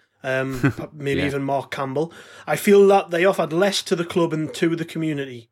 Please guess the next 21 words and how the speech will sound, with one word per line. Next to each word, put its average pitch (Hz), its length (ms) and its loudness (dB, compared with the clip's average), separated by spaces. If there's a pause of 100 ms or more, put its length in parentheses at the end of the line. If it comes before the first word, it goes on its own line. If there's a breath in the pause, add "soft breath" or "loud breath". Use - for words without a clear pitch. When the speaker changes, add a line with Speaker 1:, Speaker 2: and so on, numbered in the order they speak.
(160)
Speaker 1:
Whereas 160 380 2
from 185 320 2
the 170 160 -2
early 175 240 2
meetings 170 320 -2
with 143 160 -10
Kirill, 185 440 0 (200 soft breath)
his - 200 -6
family 180 520 2 (200)
and 160 280 -4
advisors, 170 840 0
I 156 140 -4
have 147 180 -2
been 143 300 -6
greatly 202 420 2
impressed 180 480 -2
with 147 140 -8
their 135 160 -4
knowledge 160 340 -2
and 156 80 -6
understanding, 156 800 -6